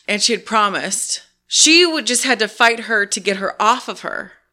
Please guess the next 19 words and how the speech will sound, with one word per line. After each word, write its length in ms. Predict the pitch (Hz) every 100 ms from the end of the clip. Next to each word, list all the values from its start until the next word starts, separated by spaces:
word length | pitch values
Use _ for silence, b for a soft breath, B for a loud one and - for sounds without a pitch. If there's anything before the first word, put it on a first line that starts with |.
| _ _ _ _ _
She 200 | - 277
had 80 | 269
to 60 | 262
fight 360 | 269 262 269
Le-, 180 | 220 226 -
Letty 320 | 220 226 214
to 80 | 190
get 180 | 208
Letty 300 | 196 196 185 -
off 300 | - 208 247
of 120 | 220 -
her 200 | 165 160
so 120 | 175
she 160 | -
could 120 | 180 165
go 140 | 170
do 220 | 156 185
her 140 | 185 202
thing. 320 | 180 -